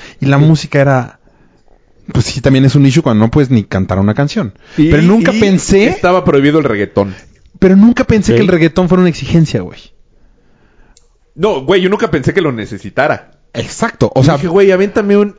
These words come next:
Speaker 2: ella es calladita".
Speaker 1: <laughs> en un momento, Mario cantó con unas desconocidas, "Ella es calladita". O sea, la
Speaker 2: Güey,
Speaker 1: gente
Speaker 2: me sé el D J Balwin. No la canta J Balwin, no sé quién la canta. <laughs> Pero así.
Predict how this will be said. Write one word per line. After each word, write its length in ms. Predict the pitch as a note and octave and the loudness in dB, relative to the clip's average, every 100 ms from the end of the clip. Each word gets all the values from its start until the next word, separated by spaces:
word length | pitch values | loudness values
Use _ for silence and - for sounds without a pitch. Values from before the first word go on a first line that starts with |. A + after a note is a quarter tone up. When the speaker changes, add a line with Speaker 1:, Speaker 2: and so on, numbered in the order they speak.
| _ G#3 | _ -2
Speaker 2:
ella 280 | A3 A3 | 0 2
es 80 | G#3+ | 0
calladita". 1400 | A3+ A3 F3+ A3 C#4 - B3 B3 B3 C4 C4 A3+ G3 G3+ | -2 -2 0 0 0 -2 -2 0 0 2 0 0 0 0
Speaker 1:
<laughs> 20 | F#3+ | 2
en 240 | G3+ G#3+ | 2 2
un 80 | B3 | 4
momento, 580 | B3 A#3+ A3 F#3 A3+ C#4 | 4 2 2 2 0 2
Mario 460 | F3+ F3 F3 F#3 A3+ | 2 2 4 2 0
cantó 320 | - D3 C#3 | 0 -2 0
con 160 | E3 E3 | 0 2
unas 300 | E3 E3+ D3 | 2 2 0
desconocidas, 760 | A2+ A2+ G#2+ A2 A#2 B2+ C#3 - | -2 0 2 2 2 0 -2 0
"Ella 420 | C#3 C#3+ C#3 C#3 | 2 4 2 2
es 60 | C3+ | 2
calladita". 680 | D3+ C3 A2+ C#3+ G3+ F#3 D3 | 2 2 2 2 2 0 0
O 20 | |
sea, 120 | C#3+ | 2
la 120 | F#3+ | 2
Speaker 2:
Güey, 280 | B3+ A#3 B2 | 2 0 -2
Speaker 1:
gente 40 | - - - | -6 -12 -6
Speaker 2:
me 160 | D#3 D#3 | -4 -2
sé 140 | E3 | -2
el 80 | D3+ | -2
D 200 | G3+ A#3 | -4 0
J 100 | G#3 G#3 | 0 2
Balwin. 600 | G3+ B3 A3 E3 C3+ A2+ A#2+ - B3 | 2 0 0 -2 -4 -12 -16 -10 -4
No 80 | G#3 | -2
la 80 | F#3 | 0
canta 180 | F3+ A2 | -2 -2
J 80 | A2 | -4
Balwin, 280 | B2 A2+ G2+ | -4 -6 -12
no 60 | |
sé 100 | - | -14
quién 100 | G#2+ | -10
la 80 | C#3+ | -6
canta. 260 | G3+ D#3 C#3 - - A#3+ - | -4 -2 -2 -2 -2 -4 -6
<laughs> 340 | G3+ E3 B2+ | -14 -16 -12
Pero 160 | B2+ C3+ | -10 -8
así. 220 | F3 F#3 | -10 -14